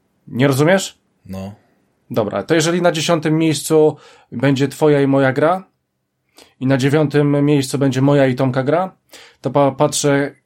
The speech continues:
Speaker 1: na którym, e, bo-, Boże, jeżeli na dziesiątym miejscu są dwie gry, bo mają tyle samo punktów, tak, to patrzę, kto dał wyżej jakąkolwiek z tych gier.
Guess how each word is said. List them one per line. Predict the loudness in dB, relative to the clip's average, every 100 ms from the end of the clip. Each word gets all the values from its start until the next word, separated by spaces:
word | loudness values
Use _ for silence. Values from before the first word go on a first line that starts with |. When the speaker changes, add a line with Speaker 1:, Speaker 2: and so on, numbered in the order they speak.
| _ -2
Speaker 1:
na | 2 2 2 2 0 -4
którym, | -18 _ 0 2 2 2 2
e, | 0 -2 -6 _ _ -2 2 2 0
bo-, | -6
Boże, | -2 -2 -2 -6
jeżeli | -2 0
na | 2 2 2 -4
dziesiątym | -4 -2 -2 -2 0
miejscu | 0 0 -6 -6 -8 -10
są | -16 -4 -2
dwie | 2 0
gry, | 0 -2 -4 -6 _ -6
bo | 0
mają | 2 2
tyle | 0 -4
samo | 0 -2 -2
punktów, | -6 -10 -10 -12 -12 _ _ _
tak, | -4 -4 -4 _ -20 -20 -20 -10
to | -8
patrzę, | -2 -2 -2 -4 -4 -4 -10 _ _
kto | -20 -2 0
dał | 2 0
wyżej | 2 0 2 0 -2 -10 _ _ _ -4
jakąkolwiek | -4 -2 -4 0 0 0 -4
z | -4
tych | -6
gier. | -4 -6 -6